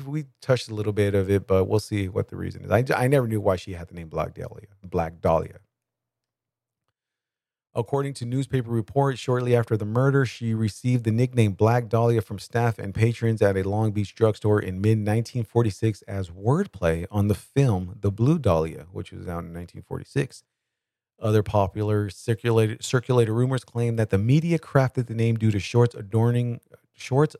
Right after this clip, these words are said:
adorning her hair with dahlias. According to the F B I official website, she received the first part of the nickname from the press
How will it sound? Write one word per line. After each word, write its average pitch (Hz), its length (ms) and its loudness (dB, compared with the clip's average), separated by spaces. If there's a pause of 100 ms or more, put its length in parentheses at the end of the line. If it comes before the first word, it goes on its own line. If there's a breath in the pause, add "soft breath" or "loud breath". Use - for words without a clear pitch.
adorning 117 600 0
her 107 160 -2
hair 101 380 0
with 95 280 0
dahlias. 107 560 0 (560)
According 107 360 -2
to 101 40 -10
the 101 160 2
F 98 100 0
B 101 140 -4
I 104 140 4
official 101 420 -2
website, 117 480 0 (200)
she 117 200 -6
received 117 460 0
the 101 60 -4
first 117 300 0
part 117 240 2
of 101 140 -2
the 107 80 0
nickname 117 380 0
from 101 160 -8
the - 60 -2
press - 460 0